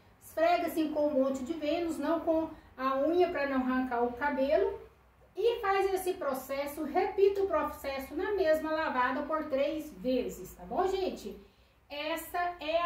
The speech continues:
a dica que eu quis trazer pra vocês de como temperar o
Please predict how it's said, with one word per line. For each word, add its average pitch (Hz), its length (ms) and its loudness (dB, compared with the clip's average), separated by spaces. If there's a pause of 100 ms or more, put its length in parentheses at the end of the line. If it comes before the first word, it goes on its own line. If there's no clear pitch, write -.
a 320 60 0
dica 277 580 -4
que 320 80 -10
eu 311 100 -4 (140)
quis 311 280 -8
trazer 247 420 -4
pra 233 100 -8
vocês 202 680 -8 (240)
de 226 160 -10
como 480 680 4
temperar 320 640 2
o 480 200 8